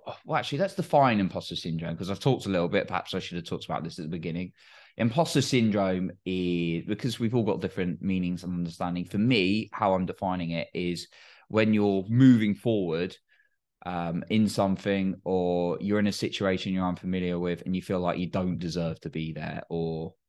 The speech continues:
you're worried that others will think you're fake. That's how I define it. So the first point is remind yourself of your growth.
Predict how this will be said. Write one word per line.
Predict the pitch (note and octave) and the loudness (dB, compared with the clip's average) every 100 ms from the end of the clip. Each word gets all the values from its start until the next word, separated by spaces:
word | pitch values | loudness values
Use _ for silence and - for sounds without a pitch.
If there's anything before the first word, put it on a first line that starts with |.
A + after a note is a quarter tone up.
| _ _ _ - | _ _ _ -10
you're | F#2 | -4
worried | F2+ F#2+ F2+ F2 E2 | 0 2 2 0 -2
that | F2 - | -4 -2
others | F2+ F2 F2 | -2 0 -2
will | F2 | -4
think | - F#2 - | -4 -6 -4
you're | E2 | -8
fake. | - E2 D#2 - _ _ _ _ - | -8 -8 -10 -16 _ _ _ _ -4
That's | G2 - | -4 -2
how | F2 E2 | -6 -4
I | E2 | -2
define | D2+ - D#2 D#2+ | -4 -6 -8 -8
it. | D#2+ - _ _ - - _ _ _ | -10 -16 _ _ -20 -20 _ _ _
So | - D3 A#2+ - _ _ _ _ - | 0 2 2 -4 _ _ _ _ -12
the | F#2+ | -2
first | E3+ F#3 F3 | 4 6 4
point | - F#2+ D2+ - | 2 2 2 -6
is | - A#2+ | -4 2
remind | A#2 B2 C3 A2+ | 6 6 6 4
yourself | G#2+ G2+ F#2+ | 2 0 0
of | F#2+ | -4
your | F#2 | -8
growth. | E2 F#2 C#2+ E2+ - | -4 -2 -2 -4 -16